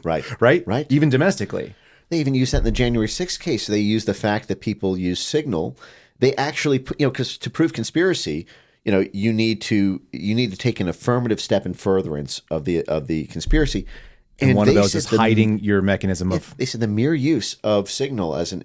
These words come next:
Speaker 1: as, of encrypted chat is a, is a, is an act of, of cons-, of a furtherance of conspiracy because you took steps to hide,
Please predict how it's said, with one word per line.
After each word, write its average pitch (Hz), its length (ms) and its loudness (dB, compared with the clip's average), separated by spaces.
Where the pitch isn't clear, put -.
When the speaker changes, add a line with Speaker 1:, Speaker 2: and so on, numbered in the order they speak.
Speaker 1:
as, 85 280 -2
of 85 360 -2
encrypted 104 400 -4
chat 135 400 0
is 107 380 2
a, 92 420 0
is 90 140 -6
a, 87 280 -2
is 98 140 -6
an 98 160 -10
act 104 360 -6
of, 95 400 -2
of - 160 -4
cons-, - 260 -6
of 107 240 2
a 90 60 -4
furtherance 120 520 0
of - 100 -14
conspiracy 131 440 -2
because - 240 -8
you 98 100 -4
took - 240 -4
steps - 360 -4
to 101 100 -6
hide, 82 400 -4